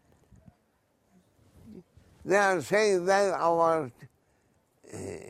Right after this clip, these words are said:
chief, our leader, uh, what is the difference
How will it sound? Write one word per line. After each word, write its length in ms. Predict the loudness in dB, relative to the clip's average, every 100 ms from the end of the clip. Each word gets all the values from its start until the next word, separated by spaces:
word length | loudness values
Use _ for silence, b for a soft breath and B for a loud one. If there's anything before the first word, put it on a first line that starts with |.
| -20 -14
chief, 320 | -2 2 2 -2 -12 _ -8
our 380 | 0 2 2 2
leader, 480 | 0 -2 -2 -6 -12 -18 _ b b b b b _ _ -10
uh, 40 | -8 -8 -12 -20 B -20 _
what 360 | -6 -2 -2 -2
is 240 | -2 -2
the 200 | 2 2
difference 840 | 4 2 2 2 2 2 0 -4 -12